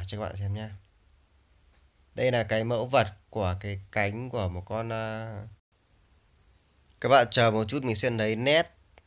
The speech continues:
cho các bạn xem. Ở trên cái cánh của con côn trùng này các bạn có thể nhìn thấy ở đây thì nó giống như kiểu một lớp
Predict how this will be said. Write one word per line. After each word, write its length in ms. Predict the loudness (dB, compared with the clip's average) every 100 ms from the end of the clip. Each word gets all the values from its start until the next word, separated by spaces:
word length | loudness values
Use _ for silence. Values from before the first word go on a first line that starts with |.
| _
cho 140 | -8 -4
các 60 |
bạn 180 | -4 -6
xem. 360 | -6 -6 -4 -8 -14 -20 -20 _ _ _ _ _ _ _ _ _ _ _ _ _ _ _ _ _ _ _ _ _
Ở 280 | 6 6 4
trên 280 | 2 4 4
cái 140 | 2 2
cánh 300 | 4 4 4
của 140 | 0
con 220 | 2 0
côn 220 | 0 -4
trùng 300 | -2 -2 0
này 200 | 2 0
các 100 | 2
bạn 220 | 2 2 0
có 100 | 0
thể 260 | 2 2
nhìn 400 | 2 0 0 -2 -4
thấy 380 | -8 -4 -2 0
ở 100 | 0
đây 260 | 2 2 2
thì 140 | -2
nó 180 | 0 0
giống 220 | -2 -2
như 100 | -4
kiểu 160 | 0 0
một 160 | 0 -2
lớp 220 | -2